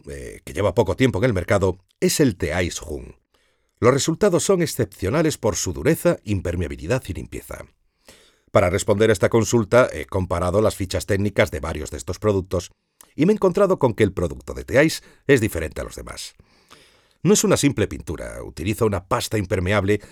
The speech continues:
que además no cambia de color cuando se moja, cosa que no he podido apreciar en los otros productos.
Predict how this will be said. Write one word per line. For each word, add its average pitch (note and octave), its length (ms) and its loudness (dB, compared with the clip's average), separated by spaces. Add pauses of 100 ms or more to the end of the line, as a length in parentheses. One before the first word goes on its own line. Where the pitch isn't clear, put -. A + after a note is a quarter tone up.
(320)
que A#2+ 80 0
además E3 260 2
no D3+ 140 0
cambia E3 240 4
de C#3+ 100 2
color B2+ 280 4
cuando F#2+ 220 0
se - 120 -6
moja, F#2 360 -2 (360)
cosa F#3 280 2
que A2+ 120 0
no D#3+ 60 2
he C#3+ 40 0
podido B2 300 0
apreciar F#2+ 400 0
en E2+ 80 -2
los - 120 -8
otros - 280 -10
productos. - 640 -16